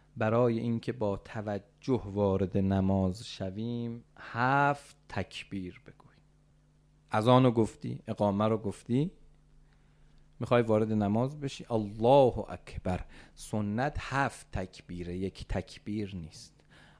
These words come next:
الله اکبر، الله اکبر، الله اکبر، الله اکبر، الله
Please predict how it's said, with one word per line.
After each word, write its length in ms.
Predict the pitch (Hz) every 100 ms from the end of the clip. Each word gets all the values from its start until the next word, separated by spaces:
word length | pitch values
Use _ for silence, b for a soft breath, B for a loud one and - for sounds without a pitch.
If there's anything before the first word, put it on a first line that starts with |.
| b
الله 720 | 113 101 101 117 139 131 -
اکبر، 580 | - - - - 90 90 - - _ _ _ _ b b b b -
الله 720 | 113 107 101 120 147 123 101
اکبر، 600 | - 98 - - 87 92 - - _ b b b b -
الله 720 | 113 104 98 117 151 127 95 104
اکبر، 560 | - - - - 90 - - _ b b b b
الله 720 | 120 110 110 123 156 127 - -
اکبر، 680 | - - - - 131 165 -
الله 560 | 127 117 113 135 139